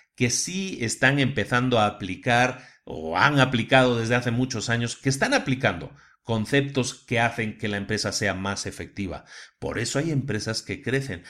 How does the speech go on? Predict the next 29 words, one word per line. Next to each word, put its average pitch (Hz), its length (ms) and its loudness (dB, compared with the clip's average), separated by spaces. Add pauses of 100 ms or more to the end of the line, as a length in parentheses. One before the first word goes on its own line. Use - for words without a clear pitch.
(120)
y 151 120 -2
por 143 180 0
eso 151 140 -6
hay 220 140 -4
otras 202 300 -2
empresas 170 500 -2
que - 140 -8
no 85 160 -10
crecen. - 400 -10
Vamos 147 260 -2
a 135 60 -2
hablar 123 260 -4
del 101 340 -8
libro 104 220 -4
de 98 100 -6
Jim 95 200 -6
Collins 87 340 -8
muy 87 120 -12
pronto, 80 260 -10
hablando 85 280 -10
de 87 60 -6
ese 98 140 -4
tema, 92 200 -6
ahora 95 140 -4
me 95 100 -8
vino 95 160 -8
a 87 40 -10
la 80 80 -14
cabeza. 80 340 -14